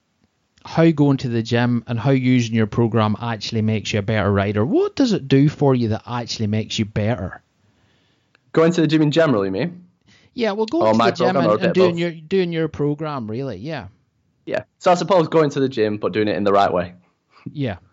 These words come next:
Speaker 1: that's what we want
Speaker 2: Yeah,
Speaker 1: to know.
Speaker 2: so the gym has tons of benefits. So if we think of the average mountain biker who doesn't go to the gym or doesn't train at home,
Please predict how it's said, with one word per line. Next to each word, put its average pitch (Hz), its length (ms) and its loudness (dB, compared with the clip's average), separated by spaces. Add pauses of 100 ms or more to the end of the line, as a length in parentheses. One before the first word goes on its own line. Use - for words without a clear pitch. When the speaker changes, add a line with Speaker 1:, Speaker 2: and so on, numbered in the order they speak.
(300)
Speaker 1:
that's 131 260 -10
what 101 80 -12
we 107 100 -6
want 98 140 -2
Speaker 2:
Yeah, 147 100 4
Speaker 1:
to - 60 -6
know. - 60 -8
Speaker 2:
so 165 420 -2 (580)
the 175 100 0
gym 269 160 0
has 208 140 2
tons 160 240 0
of 143 60 -2
benefits. 101 480 -2
So 160 100 2
if 170 120 2
we 190 80 4
think 214 280 2
of 175 80 0
the 170 100 4
average 160 320 0
mountain 120 360 0
biker 101 360 0
who 107 120 -2
doesn't 135 340 2
go 110 180 2
to 107 140 -4
the 107 120 0
gym 98 340 -2
or 117 220 4
doesn't 107 320 -6
train 101 260 -4
at - 80 -8
home, 101 380 -4